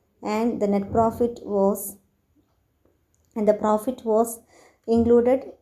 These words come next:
in profit and loss account. You are required to prepare cash flow from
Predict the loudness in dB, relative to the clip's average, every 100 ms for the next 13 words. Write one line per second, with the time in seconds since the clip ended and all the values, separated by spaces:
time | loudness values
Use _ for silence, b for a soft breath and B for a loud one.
0 | _ -8 -4 -2 -2 -2 -4 -4 -4 -6
1 | -6 -4 -6 -8 -18 _ -2 0 0 -2
2 | -2 -2 0 -2 -2 -4 -10 -10 -2 0
3 | 0 -2 -10 _ _ _ _ _ _ _
4 | _ -6 -2 -2 -2 -4 -2 -2